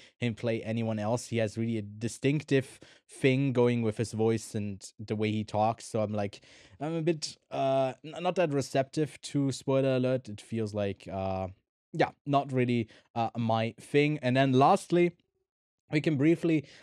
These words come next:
I guess, talk ab-, about this, but I don't think it didn't really add much. We got another trailer for Black Panther: Wakanda Forever. I guess the first trailer was more of a teaser. Uh, this is a full-on, um, trailer where we get a bit more of the story, get to see a bit more of Namor,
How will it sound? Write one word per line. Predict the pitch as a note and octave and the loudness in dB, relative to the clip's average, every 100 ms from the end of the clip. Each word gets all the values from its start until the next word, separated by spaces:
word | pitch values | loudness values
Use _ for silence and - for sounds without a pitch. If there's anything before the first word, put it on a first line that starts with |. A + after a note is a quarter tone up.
| - | -4
I | |
guess, | C3 C3+ | 0 0
talk | - C3 B2+ | 2 0 2
ab-, | B2 - | -6 -4
about | A#2 A2+ A#2 - | 0 2 2 2
this, | B2 - | -2 0
but | - A2 | -4 -2
I | |
don't | A#2 | -2
think | A#2+ A2+ | -4 -4
it | G#2+ | -4
didn't | A2 A2 | -4 -4
really | G#2 G#2+ - | -4 -6 -2
add | A#2 A2+ | -2 0
much. | A#2+ B2+ - | -2 -2 -4
We | B2 | -2
got | A2+ A2+ | -2 0
another | A2+ A2 | -2 -4
trailer | - A#2 A2+ A2 | 0 0 2 -2
for | - A2+ A2 - - _ - | 0 0 0 -6 -20 _ -2
Black | A2 G#2+ | -2 0
Panther: | A#2+ A#2 A2 A2 | -4 -2 -2 -2
Wakanda | G#2+ A2 - A2+ A2 G#2 | -2 -2 0 0 0 -2
Forever. | - - C3 C#3 C#3+ - | -10 -4 -2 2 2 0
I | A2+ | -2
guess | B2 | -2
the | - | -4
first | - D3 - | 0 0 2
trailer | D#3 D3 | 0 0
was | A#2+ A#2 | 0 0
more | A#2 | 0
of | |
a | A2 | -2
teaser. | - F3+ E3 F3+ F#3 _ _ _ _ _ | 2 2 4 2 0 _ _ _ _ _
Uh, | A#2 A2+ A#2 | -2 0 0
this | A#2+ B2+ | -2 -2
is | B2+ | 0
a | B2 | -2
full-on, | - C3+ C3 A#2+ A#2 A2+ | 2 4 4 2 0 -2
um, | G#2+ G#2+ G#2+ G#2 G2+ G2+ | 0 0 0 -2 -4 -8
trailer | - B2 A#2+ A2+ | 2 4 4 0
where | G#2 G#2+ | 2 0
we | G#2+ | 2
get | G#2+ G#2 | 0 0
a | |
bit | G2+ A2 A2+ | -2 -6 -2
more | A2 G#2+ - | 0 0 -2
of | G2+ | -8
the | - | -8
story, | - - D3 C#3+ C#3 C3 C3 _ | -8 -2 2 4 2 0 -4 _
get | - | -10
to | G2+ | -6
see | - | -2
a | G#2+ | -2
bit | G#2 G#2+ | -2 -2
more | G#2 G#2 | -2 0
of | G2+ G2+ | -4 -2
Namor, | G#2+ A2 A2+ A2 A2+ A2 | -2 -2 0 0 0 0